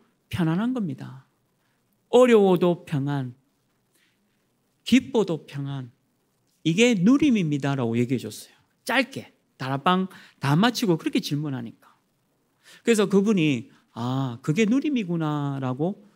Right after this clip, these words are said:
말씀을 하시더라고요. 제가 제대로 다락방 한 것 같아요.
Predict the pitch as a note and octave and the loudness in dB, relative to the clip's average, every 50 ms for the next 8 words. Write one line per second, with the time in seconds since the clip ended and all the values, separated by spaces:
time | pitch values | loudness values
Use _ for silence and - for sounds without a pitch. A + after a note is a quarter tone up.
0 | _ _ _ _ A2+ A#2 B2+ - - F3 D3+ C3 - - D3+ F3 E3+ - A2+ G#2+ | _ _ _ _ -8 -6 -6 -6 -4 -4 -6 -6 -6 -8 -10 -10 -12 -14 -18 -20
1 | - _ _ _ _ _ _ _ _ _ _ _ _ _ _ _ - - - - | -20 _ _ _ _ _ _ _ _ _ _ _ _ _ _ _ -18 -16 -16 -16
2 | - _ _ - D3 C#3 C#3 D#3 D#3+ E3+ - - _ _ _ _ _ _ _ - | -16 _ _ -4 -2 0 0 0 -2 -2 -8 -18 _ _ _ _ _ _ _ -6
3 | B2+ A#2+ C#3+ G3+ G#3 F3+ - - A#2 A2+ A#2 A#2 - C#3+ C3+ D3+ G3+ A#3 G#3 D#3 | -4 2 2 2 2 2 -2 -2 -4 -4 -4 -4 -4 -4 -2 -2 -2 -2 -2 -4
4 | B2 A2+ - - A2+ G2+ G2 | -8 -8 -8 -12 -14 -14 -14